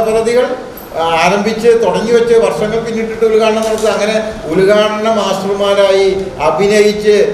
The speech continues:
ഈ രാജ്യ-, ഈ വടക്കാഞ്ചേരി നഗരസഭയിലെ ജനാധിപത്യ വിശ്വാസികളെ പറ്റിക്കാമെന്ന് ആഗ്രഹിച്ച നടക്കില്ല എന്നാണ് ഞങ്ങൾക്ക് ഈ സമയത്ത് പറയാനുള്ളത്. ടേക്ക് എ ബ്രേക്ക് ഒരു അന്വേഷണത്തിന്റെ ഭാഗ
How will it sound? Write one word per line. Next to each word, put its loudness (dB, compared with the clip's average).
ഈ -2
രാജ്യ-, 0
ഈ -2
വടക്കാഞ്ചേരി -2
നഗരസഭയിലെ 0
ജനാധിപത്യ 0
വിശ്വാസികളെ 0
പറ്റിക്കാമെന്ന് -2
ആഗ്രഹിച്ച -2
നടക്കില്ല -2
എന്നാണ് 0
ഞങ്ങൾക്ക് -2
ഈ -6
സമയത്ത് -2
പറയാനുള്ളത്. -2
ടേക്ക് 4
എ 4
ബ്രേക്ക് 2
ഒരു 0
അന്വേഷണത്തിന്റെ 0
ഭാഗ 0